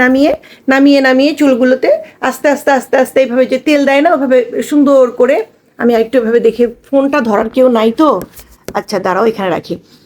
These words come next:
তো এইভাবে, এইভাবে, এইভাবে শ্যাম্পু দিবে, আর এভাবে শ্যাম্পুগুলোকে ফেনা অবস্থাতেই এইভাবে নিচে নামাবা, ঠিক আছে? এরকম নামাতে নামাতে তারপরে কি করবা, আহ, পানি দিয়ে, আবার পানি যখন দিবে তখন আবার চুল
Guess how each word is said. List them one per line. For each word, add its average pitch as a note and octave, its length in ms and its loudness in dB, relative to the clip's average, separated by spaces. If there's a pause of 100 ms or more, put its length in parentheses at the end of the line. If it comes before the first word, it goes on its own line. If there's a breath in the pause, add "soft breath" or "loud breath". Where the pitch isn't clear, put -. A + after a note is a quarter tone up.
তো C#4+ 60 -2 (100)
এইভাবে, D#4+ 260 0 (340)
এইভাবে, D4 280 -2
এইভাবে D4 260 -2
শ্যাম্পু C4+ 320 -2 (100)
দিবে, C#4+ 260 2
আর D#4 80 -2
এভাবে D4 260 -2
শ্যাম্পুগুলোকে C#4 640 -2 (120)
ফেনা C#4+ 200 2 (120)
অবস্থাতেই D4+ 480 -2 (460 loud breath)
এইভাবে C#4 340 -2
নিচে D4 240 2
নামাবা, E3+ 320 -4 (640)
ঠিক A3 180 0
আছে? - 200 -2
এরকম A3+ 240 -4 (320 loud breath)
নামাতে D#4 320 -2
নামাতে D#4 320 0 (100)
তারপরে C#4 400 -2
কি D#4 140 0
করবা, D#4+ 240 0
আহ, - 480 -4 (100)
পানি C#4 180 2
দিয়ে, C#4+ 240 2 (280)
আবার A#3+ 240 -2 (120)
পানি D#4 180 4
যখন G4+ 320 0
দিবে G4+ 140 2 (100)
তখন E4+ 200 0
আবার F4 200 0
চুল E4+ 120 2